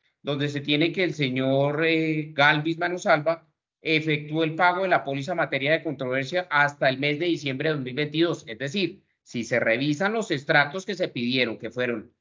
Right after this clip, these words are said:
del mes de ene-, de diciembre de dos mil veintidós, enero de dos mil veintitrés, febrero de dos mil veintitrés, marzo de dos mil veintitrés y abril de dos mil veintitrés, aparece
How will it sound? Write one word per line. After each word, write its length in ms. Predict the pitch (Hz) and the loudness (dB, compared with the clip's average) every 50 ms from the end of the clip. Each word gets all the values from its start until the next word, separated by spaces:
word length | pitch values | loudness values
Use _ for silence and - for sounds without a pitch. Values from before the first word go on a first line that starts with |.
| _ _ _ | _ _ _
del 220 | - - 120 117 117 | -8 -6 -4 -4 -2
mes 220 | 120 127 131 123 | 0 0 0 2
de 80 | 131 156 | 2 2
ene-, 360 | 165 175 175 175 180 175 - | 2 4 4 2 2 2 0
de 80 | 147 143 | 0 0
diciembre 520 | 135 123 120 - 143 139 135 135 151 170 | 2 0 0 0 0 0 2 4 4 4
de 60 | 170 | 4
dos 80 | 160 139 | 4 2
mil 140 | 127 127 123 | -2 -2 -2
veintidós, 520 | 151 156 151 160 143 143 135 113 107 - | -2 -2 0 -2 -2 0 0 -2 -4 -6
enero 300 | - 107 95 104 117 127 | -10 -8 -4 -2 0 2
de 60 | 147 156 | 2 2
dos 60 | 147 | 0
mil 120 | 127 120 123 | 0 0 0
veintitrés, 540 | 139 147 147 151 147 - 151 151 135 147 | -2 -2 0 -2 -2 2 2 2 2 2
febrero 440 | - 113 101 104 110 117 127 131 147 | -2 -4 -2 -2 0 0 0 2 2
de 60 | 156 | 2
dos 80 | 160 139 | 2 2
mil 140 | 123 117 120 | 0 -2 -2
veintitrés, 580 | 143 151 147 156 147 147 131 117 110 - - _ _ _ _ _ _ _ _ | -2 -2 -2 -2 -2 -2 -2 -2 -2 -4 -12 _ _ _ _ _ _ _ _
marzo 320 | 117 131 147 151 151 156 175 | 2 4 4 4 4 2 2
de 60 | 180 | 2
dos 160 | 180 180 165 | 2 2 0
mil 140 | 160 156 147 | 0 -2 -2
veintitrés 580 | 160 165 160 165 160 147 170 156 135 139 - - | -2 -4 -4 -6 -6 -2 -2 -2 -2 -2 -6 -12
y 220 | 113 113 110 107 113 | -12 -8 -4 -4 -2
abril 420 | 107 92 107 104 101 120 123 127 | -2 -2 -4 -4 -4 -6 -4 0
de 60 | 139 165 | 2 2
dos 100 | 175 160 | 2 2
mil 120 | 147 131 | 0 0
veintitrés, 480 | 143 156 160 156 160 156 165 175 185 170 | 0 -2 -2 -2 -2 0 0 0 2 2
aparece 680 | - 123 120 113 117 120 123 120 160 170 170 170 - | 2 2 2 2 2 2 0 0 -2 -4 -4 -4 -10